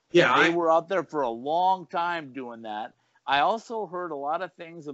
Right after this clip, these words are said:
Speaker 2: from the coaches saying, like, "Okay, when we're breaking out of our zone, if you gotta go back and get the puck, you gotta go back and get the puck, and you gotta set up down here, and you gotta be the third guy down to help out."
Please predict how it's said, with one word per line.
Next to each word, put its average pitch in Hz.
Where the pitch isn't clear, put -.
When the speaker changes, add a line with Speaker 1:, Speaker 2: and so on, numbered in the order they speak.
Speaker 2:
from 147
the 135
coaches 147
saying, 135
like, 123
"Okay, 147
when 127
we're 151
breaking 180
out 165
of 160
our 139
zone, 131
if 120
you 175
gotta 185
go 160
back 156
and 135
get 151
the 127
puck, 143
you 135
gotta 180
go 160
back 147
and 135
get 143
the 143
puck, 135
and 120
you 156
gotta 165
set 156
up 147
down 135
here, 135
and 131
you 165
gotta 190
be 170
the 143
third 160
guy 143
down 131
to -
help 139
out." 135